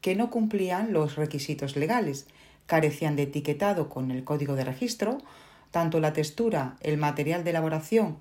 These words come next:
y confección de la prenda eran de baja calidad y el precio estaba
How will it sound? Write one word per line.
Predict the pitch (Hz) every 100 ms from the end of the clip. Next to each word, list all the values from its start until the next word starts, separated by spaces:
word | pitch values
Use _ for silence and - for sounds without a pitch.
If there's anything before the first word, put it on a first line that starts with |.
| -
y | 160
confección | 156 156 156 151 180
de | 175
la | 170 165
prenda | 220 208 156 143 -
eran | 190 175 156
de | 139 143
baja | 131 196 - 143
calidad | 180 196 165 160 160 - - -
y | 226
el | 233
precio | 220 202 196 185 180 180 - -
estaba | 156 151 170 175